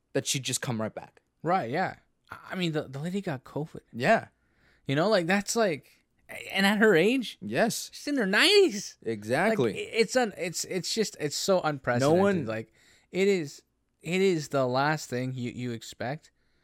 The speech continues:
Speaker 1: Mm-hmm.
Speaker 2: And I think as, as a, as a country, and we're not really her subjects. I mean, sort of. Like, it's, it's a kind of, like, a gray
Speaker 1: I
Speaker 2: area.
Speaker 1: mean, when you, when you become a citizen, not that we had to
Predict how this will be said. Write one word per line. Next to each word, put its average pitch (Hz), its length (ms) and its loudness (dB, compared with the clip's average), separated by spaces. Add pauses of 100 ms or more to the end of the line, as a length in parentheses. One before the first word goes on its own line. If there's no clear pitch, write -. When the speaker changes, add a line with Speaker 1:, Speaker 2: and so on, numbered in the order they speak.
(120)
Speaker 1:
Mm-hmm. 113 320 -4
Speaker 2:
And 135 220 -2
I 131 120 -4
think 143 460 -4
as, 127 440 -6 (1120)
as 135 160 -4
a, 135 100 -4 (200)
as 135 140 -6
a 127 40 -2
country, 233 540 -10 (1160)
and 139 220 -6 (1900)
we're 123 120 -6
not 120 140 -2
really 110 200 -6
her 117 100 -14
subjects. 113 580 -6
I 98 60 -6
mean, 98 200 -10
sort 113 380 -6
of. 135 160 -4
Like, 101 220 -8
it's, - 220 -12
it's 135 180 -8
a 127 60 -4
kind 160 200 0
of, 147 60 -4
like, 117 120 -4
a 107 60 -6
gray 117 300 -4
Speaker 1:
I 156 100 2
Speaker 2:
area. 180 280 4
Speaker 1:
mean, 151 120 0
when 147 140 2
you, 147 220 -4
when 143 120 -4
you 147 100 -2
become 190 320 -4
a 127 60 -2
citizen, 101 720 -12 (160)
not 127 240 -10
that 101 280 -2
we 110 360 -16
had 101 280 -16
to 95 100 -20